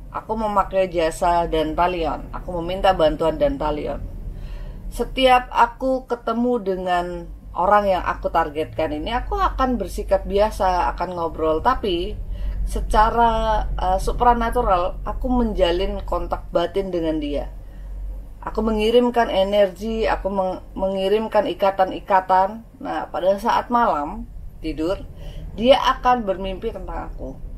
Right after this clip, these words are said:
Dia akan teringat sama aku. Lalu nanti lama-lama nggak cuma sekedar mimpi aja, tapi dalam kehidupan sehari-hari pun, misalkan dia lagi makan, atau dia keinget aku, atau dia lagi pengen butuh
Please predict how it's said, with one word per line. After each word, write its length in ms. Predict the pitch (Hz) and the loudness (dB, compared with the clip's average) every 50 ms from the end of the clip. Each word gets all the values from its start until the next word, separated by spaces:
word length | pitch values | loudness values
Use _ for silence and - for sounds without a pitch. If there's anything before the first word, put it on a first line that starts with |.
| - - - | -10 -8 -2
Dia 240 | 190 208 220 226 220 | 0 0 0 0 2
akan 240 | 202 196 196 190 | 0 0 0 0
teringat 480 | 190 170 175 175 185 190 190 190 190 - | -2 -2 -2 -2 0 2 2 2 2 0
sama 320 | - 165 151 143 143 139 | -6 -8 -8 -6 -8 -8
aku. 160 | 135 - - - | -8 -10 -8 -4
Lalu 200 | - 143 151 165 | -4 -2 0 4
nanti 220 | 185 190 208 233 277 285 247 | 4 4 4 2 0 2 4
lama-lama 640 | 214 190 180 175 175 180 185 214 269 294 320 - - - - - - - | 4 4 4 2 2 2 4 4 4 4 2 0 -8 -16 -18 -16 -16 -4
nggak 240 | - 185 190 - - | 0 2 2 2 2
cuma 400 | 240 233 233 233 233 233 240 240 | 2 4 6 6 8 8 6 4
sekedar 400 | 233 240 202 208 196 202 202 196 | 2 0 -2 2 4 4 4 4
mimpi 320 | 220 220 214 208 226 214 | 2 -4 -4 -2 0 2
aja, 400 | 262 277 - 220 214 220 226 233 | 2 2 0 0 -2 -2 -4 -4
tapi 320 | - 175 165 - 233 247 | -2 -4 -2 0 -2 0
dalam 320 | 214 190 170 170 165 170 - | 0 2 0 0 0 -2 -6
kehidupan 320 | 175 165 165 - 170 170 | -6 -6 -4 -2 -2 -4
sehari-hari 640 | 165 - 170 156 156 160 165 170 160 156 160 170 165 | -2 -2 -2 -2 0 0 0 0 0 0 -2 -2 0
pun, 160 | - 226 233 | 0 0 0
misalkan 640 | 202 170 160 151 165 151 156 151 - 185 196 196 196 - - - - - - - - - - | 0 -2 -4 -4 -4 -4 -4 -2 2 2 2 2 2 -6 -12 -14 -16 -16 -16 -16 -16 -16 -4
dia 240 | - 202 202 190 | 2 6 6 8
lagi 240 | 185 180 170 170 180 | 6 6 2 0 -4
makan, 640 | 180 202 220 226 226 - 214 202 202 196 196 196 196 | 0 4 4 4 4 4 4 4 6 6 4 4 2
atau 300 | - 180 160 - 190 190 | 0 -2 2 4 2 4
dia 160 | 190 196 190 190 | 6 4 4 4
keinget 400 | 180 - 165 160 160 156 - - | 0 -4 -4 -4 -4 -4 -2 -2
aku, 480 | 175 175 - - - 170 165 165 - | -2 -2 -4 -6 -4 -4 -2 0 0
atau 320 | - 160 - 170 170 170 160 | 0 0 0 0 0 0 0
dia 240 | - 175 208 220 | 0 0 2 2
lagi 240 | 214 214 202 - 185 | 4 4 2 2 -2
pengen 320 | 180 180 185 170 180 180 175 | 0 2 2 2 2 -2 -2
butuh 560 | 160 165 165 - 180 175 - - - - | -4 -4 -4 -2 -2 -4 -2 -4 -4 -6